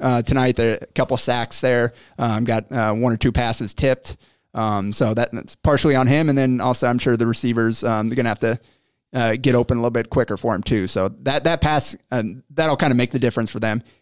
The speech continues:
If you're able to get an effective passing attack to go with that rushing attack, they're gonna be a completely different team once we get to the postseason.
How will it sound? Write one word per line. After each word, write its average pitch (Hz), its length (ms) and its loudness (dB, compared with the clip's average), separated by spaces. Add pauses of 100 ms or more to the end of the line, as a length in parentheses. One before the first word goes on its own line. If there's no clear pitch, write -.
(120)
If 135 160 -2
you're 165 120 4
able 147 200 2
to 120 80 2
get 120 360 -2
an 123 100 0
effective 113 440 -2
passing 113 360 -2
attack 117 300 -2
to 135 40 -4
go 113 160 0
with 110 200 0
that 123 160 2
rushing 123 340 0
attack, 139 360 -2 (260)
they're 147 120 0
gonna 131 140 4
be 113 80 4
a 110 40 -2
completely 117 400 0
different 110 320 -2
team 107 200 0
once 104 180 -6
we 117 60 -6
get 107 80 -4
to 117 80 -8
the 113 60 -12
postseason. 117 440 -6